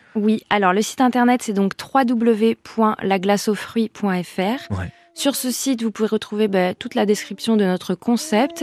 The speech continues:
Speaker 1: et également, il y a un petit onglet où nous trouver, où ici sont répertoriés, bah, notre calendrier, en fait, d'événements. Donc, tous nos événements, euh,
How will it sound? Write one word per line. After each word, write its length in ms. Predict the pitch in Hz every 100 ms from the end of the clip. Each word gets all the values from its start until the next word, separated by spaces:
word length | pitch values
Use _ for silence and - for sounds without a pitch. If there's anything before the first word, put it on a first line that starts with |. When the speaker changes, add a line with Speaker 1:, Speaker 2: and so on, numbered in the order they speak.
| 254
Speaker 1:
et 160 | 196
également, 560 | 196 185 190 196 214 247
il 100 | 254
y 40 | 196
a 60 |
un 80 | 185
petit 260 | 175 226 - 220
onglet 360 | 208 202 226 -
où 100 | 277
nous 140 | 277
trouver, 400 | - 233 202 190 - - - - - -
où 160 | 233 240
ici 240 | 202 262
sont 140 | 247
répertoriés, 580 | 240 233 226 - 220 226
bah, 400 | 226 208 202 196
notre 180 | 202 226
calendrier, 500 | 247 233 208 208 214
en 80 | 202
fait, 160 | 208
d'événements. 480 | 190 190 190 185 185
Donc, 240 | 196 185 -
tous 100 | 220
nos 100 | 220
événements, 600 | 202 196 185 185 196 214
euh, 280 | 190 175 175